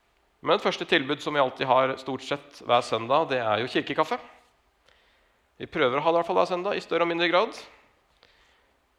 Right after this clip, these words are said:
Og hvem vi velger å sette oss med på kirkekaffen og prate sammen med, det er bare vårt ansvar.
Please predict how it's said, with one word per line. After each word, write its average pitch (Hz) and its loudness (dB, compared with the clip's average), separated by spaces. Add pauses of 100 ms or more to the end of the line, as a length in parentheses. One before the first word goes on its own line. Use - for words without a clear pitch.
(140)
Og 175 -4
hvem 190 8
vi 220 2
velger 175 2
å 190 -6
sette - -6
oss 135 -6
med 147 0
på 190 -6
kirkekaffen 143 -2
og 160 -6
prate 147 4
sammen 135 0
med, 233 -4 (580)
det 175 4
er 180 8
bare 131 8
vårt 117 -2
ansvar. 165 -8